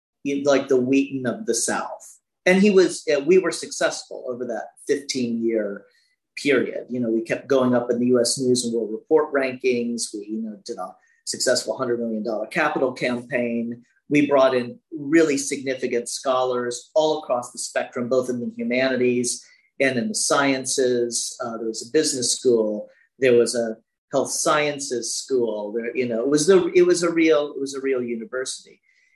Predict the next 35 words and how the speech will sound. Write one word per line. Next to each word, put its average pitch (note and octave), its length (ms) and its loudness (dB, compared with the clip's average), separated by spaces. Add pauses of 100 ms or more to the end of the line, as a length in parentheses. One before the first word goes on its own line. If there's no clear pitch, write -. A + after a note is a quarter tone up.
(200)
And D3+ 300 2 (420)
I D#3+ 140 4
was D#3 200 2
happy F3 520 -2
there. A#2+ 320 0
And C3 160 -4
I C#3 40 -4
was C#3 160 -4
also D3 320 0
in B2 60 -6
a A#2 60 -6
rockabilly A#2 760 -6
band, A2 480 -8
and A2+ 260 -4 (100)
my B2+ 140 -2
hair B2+ 200 -2
was B2 140 -2
about, C3 400 -2
you D3 60 -8
know, A#2 260 -8 (200)
length A#2+ 320 -2
it A#2+ 180 -4 (100)
is A#2+ 380 0
now, A#2+ 300 -2
even B2+ 180 0
though A#2+ 140 0
I A#2 80 2
was A2+ 80 -10 (140)
the - 80 -20
dean B2+ 240 -2
of A2 160 -2
the A2 80 -6
School A#2 400 2
of - 80 -16
Theology. A#2 640 0